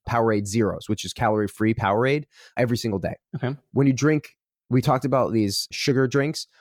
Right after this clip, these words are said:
Speaker 1: Well, our body, when we consume sugar-free, or I should say artificial sweetener beverages, our body doesn't know that we're doing that. Our body thinks we're consuming sugary drinks, right? Tastes sweet. Brain thinks, "Sweet things, great,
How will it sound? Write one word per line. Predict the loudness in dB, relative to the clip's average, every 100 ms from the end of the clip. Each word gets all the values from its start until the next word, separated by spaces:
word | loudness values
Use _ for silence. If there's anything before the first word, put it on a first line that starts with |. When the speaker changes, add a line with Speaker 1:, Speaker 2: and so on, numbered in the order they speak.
| -2
Speaker 1:
Well, | 2
our | 2 2
body, | 0 2 2 2 -2 -6
when | 0 2 4
we | 2 2 -2 -2
consume | -2 0 2 4 4 0 -4
sugar-free, | -2 0 0 0 2 2 2 -2 -10 _ _ _
or | -2
I | 0
should | -2
say | -2 0 2
artificial | 0 0 -2 -2
sweetener | -2 -2 0 0 -2 -4 _
beverages, | -2 0 0 -2 -4 -8 -14 _ _ -2
our | -2
body | 0 0
doesn't | 0 2 2
know | 4 4 4
that | 2 0
we're | -2
doing | 2 4 4 0
that. | -6 -14 -18 _ _ _ _ -2
Our | 0
body | 0 0 0 0
thinks | 0 0 2 -2 -8 -12 -12
we're | -2 0
consuming | 2 0 0 0 2
sugary | 0 2 0
drinks, | -2 -6 -8 -16 -4
right? | 0 0 -2
Tastes | -2 -2 0
sweet. | -2 -2 -8 _ -2
Brain | 0 2
thinks, | 2 0 -2 -8
"Sweet | -2 0 2
things, | 0 0 -4 -4
great, | 0 0